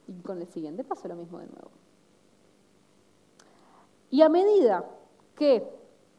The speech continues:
nos vayamos deconstruyendo, en términos de género,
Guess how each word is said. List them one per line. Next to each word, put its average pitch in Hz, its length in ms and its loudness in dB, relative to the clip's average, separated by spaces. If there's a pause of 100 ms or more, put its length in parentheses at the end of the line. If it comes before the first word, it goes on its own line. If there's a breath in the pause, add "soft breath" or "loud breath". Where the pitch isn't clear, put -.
(640)
nos 214 160 -6
vayamos 330 400 0
deconstruyendo, 214 880 -4 (1200 soft breath)
en 196 140 -12
términos 208 360 -6
de 190 100 -8
género, 170 460 -10